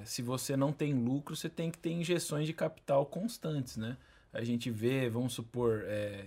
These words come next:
Nubank e tal, cara, tiveram várias aquisições, grupo chinês que entra. Então é, é bonito falar, não, é, o cara só, só tem prejuízo, mas chega uma hora que como você passa o mês, entendeu? Então não é,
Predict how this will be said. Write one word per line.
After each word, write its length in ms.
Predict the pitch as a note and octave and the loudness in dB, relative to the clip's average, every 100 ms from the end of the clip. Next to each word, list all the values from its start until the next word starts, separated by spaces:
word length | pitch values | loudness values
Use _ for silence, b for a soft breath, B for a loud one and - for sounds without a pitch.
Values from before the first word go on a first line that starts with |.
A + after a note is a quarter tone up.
| F#2 | -8
Nubank 800 | A2 B2+ A2 A#2 C#3+ D3 A#2 A2+ | -2 0 2 2 4 2 2 -2
e 60 | A2 - | -10 -4
tal, 260 | A#2+ B2 | 0 0
cara, 260 | A#2 B2+ A2 | 0 -4 -6
tiveram 340 | - A2+ D3 C#3+ | -2 -2 0 2
várias 320 | A#2+ D3+ C3 | 6 6 6
aquisições, 720 | A#2+ A#2+ A#2 - G#2+ A#2+ A2+ | -2 -2 -2 -4 -4 0 0
grupo 260 | G#2+ B2 - | -2 -4 -6
chinês 600 | - A2+ G#2 A#2+ B2 A2+ | -2 -2 0 0 0 -2
que 400 | - A2 G#2 A2+ | -6 -6 -4 -2
entra. 420 | C#3 A#2 G#2+ G#2 b b b - | 0 0 -4 -10 b b b 2
Então 180 | B2+ | 6
é, 280 | D#3+ E3+ C3+ | 8 8 8
é 40 | C3+ | 6
bonito 400 | D3 D3 F3+ - | 6 4 2 2
falar, 420 | F#3+ D3+ A#2+ A2+ | 6 8 8 6
não, 460 | A2+ D3+ F3+ C#3+ | 4 6 6 6
é, 160 | C3+ D#3+ | 2 4
o 120 | - | 6
cara 220 | G3 E3+ D3+ | 10 10 10
só, 320 | A#2 F3 - - B B - | 10 8 8 -2 B B 2
só 140 | D3+ | 4
tem 200 | D3 E3+ | 6 4
prejuízo, 460 | E3+ F3+ D#3+ D#3+ C#3+ | 8 8 10 8 8
mas 140 | D3 | 6
chega 180 | E3+ D#3 | 6 4
uma 120 | D#3+ | 8
hora 140 | D#3 E3+ | 8 6
que 80 | E3+ | 4
como 180 | F3+ F#3 | 2 2
você 140 | G3 | 2
passa 320 | - F3+ - | 6 6 6
o 40 | F#3+ | 4
mês, 300 | D3+ A#2+ A2 | 4 4 2
entendeu? 400 | G#2+ A2 B2 A#2 | -2 0 2 0
Então 260 | A2 C3 | 2 2
não 220 | E3 E3+ | 4 4
é, 380 | D3+ F#3 F3 A2+ | 8 10 10 8